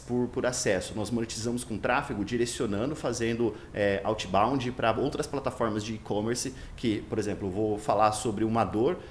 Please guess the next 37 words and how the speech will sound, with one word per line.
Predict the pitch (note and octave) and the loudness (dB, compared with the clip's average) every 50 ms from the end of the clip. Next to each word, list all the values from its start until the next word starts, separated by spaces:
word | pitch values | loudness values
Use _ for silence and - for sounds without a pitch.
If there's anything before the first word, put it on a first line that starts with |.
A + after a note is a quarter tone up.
| - - - | -16 -12 -6
que, | - A#2+ A2 G#2 - - - - - | -2 -2 -2 -2 -4 -8 -14 -6 -4
a | G#2 | -2
partir | G2+ - A#2 A#2 - - C3 A#2+ | 0 0 -2 -2 -2 -2 -4 -2
de | G#2 A#2+ A#2+ | 0 0 0
novembro, | A2+ G#2 F2 F#2+ B2 D3 E3 D#3 A#2+ A2 G#2+ | 0 0 0 0 0 0 0 0 0 0 -2
começa, | G#2+ - A#2 A2+ A2+ A#2+ B2 B2 - - - A2+ - | -2 -2 -2 0 0 0 -2 -2 -2 -2 -2 -4 -4
outubro, | - G#2 G2+ F#2+ - C#3+ C3+ - C3 B2 | -4 -6 -8 -8 -10 -10 -8 -6 -4 -2
novembro, | A2 G2+ F#2+ A#2 B2+ B2 G#2 | -2 -2 -2 -2 -2 -2 -2
começa | - B2 A#2+ A#2+ - C3+ | -2 -2 -2 -2 -2 -4
o | - | -4
ciclo | - - C3+ C3 C3+ | -4 -4 -2 -2 -2
da | B2+ C3+ C3+ | 0 -2 -2
pulga. | C3+ C3 A#2+ G#2+ G2 G2+ G2+ - - - - - - - - | -2 -2 -4 -4 -2 -4 -6 -6 -10 -16 -18 -18 -16 -10 -8
Então, | G#2+ F#2 B2 A2+ A2+ | -4 -2 0 2 2
nós | A2+ A2 G#2+ | 2 0 2
gerávamos | A#2 A#2 A2 A2+ A2+ D3 C#3+ C3+ C3+ | 2 4 4 4 2 2 0 -2 -2
conteúdo | - - C3+ B2 - A#2+ A2 G#2+ G#2+ G#2 G#2+ | -4 -4 -6 -2 -2 0 0 0 -2 -4 -6
falando | - - G#2 G#2+ G2+ A2 C3+ D#3 D#3 D3 | -4 0 0 2 2 2 0 0 -2 -4
do | A#2+ | -4
ciclo | A2 - - A2+ G2+ A2 G#2+ | -4 -4 -4 -6 -4 -4 -4
da | G2 F#2+ F#2+ | -2 -2 -4
pulga, | F#2+ - A2 A2+ B2 F3+ F3 - - - - - - - - - | -4 -4 -4 -2 -2 -2 -4 -4 -8 -14 -18 -18 -18 -18 -8 0
e | B2 B2 B2 B2 B2 - - - - | 2 4 4 4 2 -2 -10 -12 -8
durante | A#2+ A2 A#2+ B2 A#2 B2 D3+ G3 F#3 - - D#3+ | -2 2 4 6 6 6 4 2 0 0 0 2
o | C3+ B2+ B2+ - - | 2 2 0 -2 -2
conteúdo, | B2+ A#2+ A#2+ - D3 C3+ A2 A2 B2 C#3+ D#3 F3 E3 C3 | -2 0 0 0 0 0 0 0 -2 -2 -2 -2 -2 0
no, | A#2 A2+ - D#2 G#2 | 0 -2 0 0 2
ali | G2+ G#2 B2 B2 | 2 4 4 2
no | A#2 A2 | 2 4
meio | G#2+ A2+ B2 C3+ | 2 2 2 2
do | C3+ C3 | 0 0
conteúdo, | C3+ B2+ B2+ C#3 B2+ B2 B2+ C#3 | -2 -4 -2 -2 0 0 0 0
nós | C3 C3 C3+ | 0 -2 0
colocávamos | D3 C#3 C3+ - C3+ A#2+ B2+ C3+ C3+ C3 | 0 -2 0 2 2 2 2 2 0 0
call | - - B2 A#2+ | -2 -2 -2 -2
to | - - C3 A#2 | -2 0 0 2
action | A2 A2+ - - - C#3+ C#3 | 2 2 0 -2 -4 -4 -4